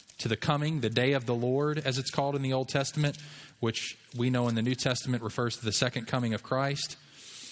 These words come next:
But Malachi chapter four, the first two verses speak of this day when they say, "For behold, the day is coming, burning like an oven, when all the arrogant and all evildoers will be stubble.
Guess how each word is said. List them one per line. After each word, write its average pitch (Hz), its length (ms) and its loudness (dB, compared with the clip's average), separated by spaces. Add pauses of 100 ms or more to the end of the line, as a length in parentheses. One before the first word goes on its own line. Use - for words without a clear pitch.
(260)
But 139 180 2
Malachi 160 480 2
chapter 151 360 0
four, 143 360 2
the 113 80 -2
first 143 340 -2
two 135 140 0
verses 123 460 0
speak - 380 4
of 107 100 -2
this 104 240 0
day 101 400 0 (1040)
when 120 140 0
they 123 100 4
say, 135 400 4
"For 131 180 -2
behold, 135 540 2
the 123 100 0
day 139 200 4
is 131 160 0
coming, 120 540 0 (420)
burning 147 340 2
like 135 220 2
an 127 100 2
oven, 131 380 2
when 113 140 -2
all 131 260 0
the 151 200 0
arrogant 143 480 2
and 120 140 0
all 139 300 0
evildoers 123 640 2
will 120 80 0
be 110 120 2
stubble. 107 600 0